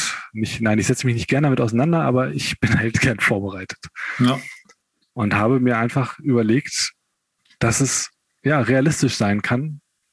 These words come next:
Speaker 1: dass, ja, Menschen, die mich lieben, mich vielleicht so nicht akzeptieren können, die da vielleicht einfach nicht mit umgehen können, ohne es böse zu meinen. So, aber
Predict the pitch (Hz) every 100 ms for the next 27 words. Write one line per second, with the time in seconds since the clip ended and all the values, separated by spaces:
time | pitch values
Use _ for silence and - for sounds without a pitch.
0 | - 127 127 - - - _ _ _ _
1 | _ - 156 101 - - 123 - 120 117
2 | 113 117 135 175 175 - _ _ _ -
3 | 143 - 143 143 - 147 - - - 107
4 | - 95 98 104 107 110 127 - 156 180
5 | - 175 170 180 170 180 190 151 104 98
6 | 101 104 _ 151 208 170 180 208 - 107
7 | 98 92 104 - - - - - _ _
8 | _ _ _ _ _ _ 110 110 113 120
9 | -